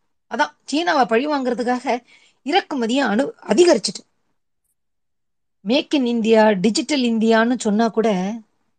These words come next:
வெளிநாட்டுல இருந்து தான் யா-, எனக்கான காரையே இறக்குமதி பண்றேன். ஆ? அவ்வளோ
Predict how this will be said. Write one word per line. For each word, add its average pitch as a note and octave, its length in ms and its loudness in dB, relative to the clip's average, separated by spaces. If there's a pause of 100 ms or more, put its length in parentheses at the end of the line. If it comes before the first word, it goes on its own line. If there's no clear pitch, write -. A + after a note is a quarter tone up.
(440)
வெளிநாட்டுல C#4 580 -2
இருந்து B3 200 -2
தான் B3+ 180 0
யா-, C#4 260 -2 (100)
எனக்கான D4 540 0 (100)
காரையே B3 460 0
இறக்குமதி A3 480 0
பண்றேன். F3 360 -4 (680)
ஆ? G#3 100 -6 (800)
அவ்வளோ A#3 380 2